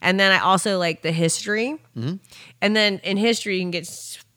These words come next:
Speaker 2: Oh, yeah.
Speaker 1: really crazy rabbit holes. So have you seen the pictures of, like,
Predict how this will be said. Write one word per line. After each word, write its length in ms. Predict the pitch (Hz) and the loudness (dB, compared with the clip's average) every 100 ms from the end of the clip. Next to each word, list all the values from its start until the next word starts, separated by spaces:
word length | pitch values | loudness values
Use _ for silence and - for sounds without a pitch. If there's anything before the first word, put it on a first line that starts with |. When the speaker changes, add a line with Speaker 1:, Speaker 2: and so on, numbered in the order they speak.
| _ | _
Speaker 2:
Oh, 120 | 165 175 | -10 -6
yeah. 220 | 202 233 | 0 2
Speaker 1:
really 420 | 311 277 220 196 | 4 6 6 4
crazy 520 | - 214 180 170 165 | 0 -2 0 0 -4
rabbit 320 | 156 160 151 135 | -2 -2 -2 -2
holes. 340 | 170 156 - 151 | -4 -4 -4 -2
So 300 | 262 240 151 - | 0 2 0 -6
have 180 | - 240 | -4 0
you 140 | 269 285 | 2 0
seen 320 | 277 320 339 | 0 0 0
the 80 | 320 | 0
pictures 640 | 254 220 240 233 233 226 - | 0 -2 0 0 0 -2 2
of, 540 | 202 196 190 180 - _ - - - | 4 6 4 0 -8 _ -20 -20 -4
like, 640 | 202 190 180 - - - | 2 4 2 -4 -18 -20